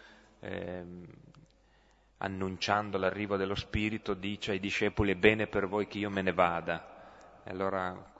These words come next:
questa persona commentava dicendo che Gesù è l'unico che nel mondo,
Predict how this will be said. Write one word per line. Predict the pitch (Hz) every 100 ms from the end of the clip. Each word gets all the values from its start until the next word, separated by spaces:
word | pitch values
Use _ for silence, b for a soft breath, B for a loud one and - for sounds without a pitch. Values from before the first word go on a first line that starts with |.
| -
questa | - 87 92
persona | - 95 107 95
commentava | - 92 98 90 95 92
dicendo | 87 98 92 85
che | 87
Gesù | 92 104
è | 95
l'unico | 107 110 101 101 90
che | 98
nel | 92 92
mondo, | 92 95 95 90 85